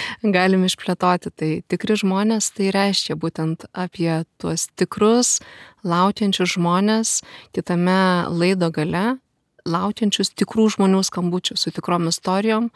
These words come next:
su tikru skausmu, galbūt su tikrais džiaugsmais, kuriais tiesiog norisi pasidalinti.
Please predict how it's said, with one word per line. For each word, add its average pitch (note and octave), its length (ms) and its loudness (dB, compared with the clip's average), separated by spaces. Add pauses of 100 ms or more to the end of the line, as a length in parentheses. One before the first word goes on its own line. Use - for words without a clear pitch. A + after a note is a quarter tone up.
(360)
su - 200 -2
tikru F3+ 300 -2
skausmu, F#3+ 580 0
galbūt F#3+ 360 2
su - 100 -2
tikrais G3 320 4
džiaugsmais, G#3 560 2
kuriais D#3 300 -2
tiesiog E3+ 280 -4
norisi F#3 380 -2
pasidalinti. F3 680 -4